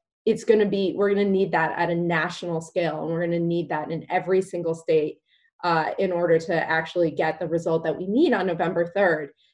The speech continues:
And so if you get in now, if you get in the ground game now, you can actually make a huge difference in making sure people know when their deadlines are, know how to get their ballots, get everything in on time, because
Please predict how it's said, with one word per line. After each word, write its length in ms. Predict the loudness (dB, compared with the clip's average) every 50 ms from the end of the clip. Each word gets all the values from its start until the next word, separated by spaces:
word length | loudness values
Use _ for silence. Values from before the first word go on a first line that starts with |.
| _ _ -2
And 160 | 0 0 0
so 220 | 0 2 4 4 4
if 100 | 2 -2
you 80 | -4 0
get 220 | 2 2 4 4
in 160 | 2 2 2
now, 420 | 2 2 2 2 2 0 -2 -4 -6 -6
if 120 | -6 -6
you 80 | -4 -2
get 140 | 0 0
in 100 | 0 -2
the 100 | -4 -2
ground 300 | -2 0 0 0 0 2
game 240 | 4 2 2 2 2
now, 320 | 0 2 2 2 2 0 -2
you 160 | -4 -4 -6
can 160 | -8 -8 -10 -8 -6 -4
actually 440 | -2 -2 -4 -2 -2 0 0 2 2
make 220 | 0 -2 -2 -2 -4
a 40 | -8
huge 520 | -10 -10 -8 -6 -6 -6 -6 _ -12 -2
difference 440 | -2 -2 -2 -2 -4 -4 -4 -4 -6 -8
in 100 | -6 -4 -2
making 240 | -2 -2 -2 -4 -6
sure 180 | -4 -6 -6 -6
people 420 | -4 -6 -2 -2 -2 0 -2 -4 -6 -8
know 340 | -10 -4 0 4 6 6 6
when 200 | 6 4 2 2
their 180 | 2 2 4 4
deadlines 520 | 4 2 4 4 2 2 2 0 0 0 0
are, 240 | 0 0 -2 -4 -10 _ _ _ _ _ _ -4
know 180 | 0 2 2 2
how 120 | 4 4
to 80 | 2 4
get 160 | 4 2 0
their 140 | 0 0 2
ballots, 580 | 2 4 6 6 6 6 4 2 0 -2 -6 -6
get 200 | -6 -6 -4 0 2
everything 420 | 4 6 6 6 4 4 0 0 0
in 160 | 0 0 0
on 160 | 0 0 0
time, 360 | -2 -2 -4 -4 -2 -4 -4
because 420 | -6 -8 -6 -6 -8 -8 -8 -14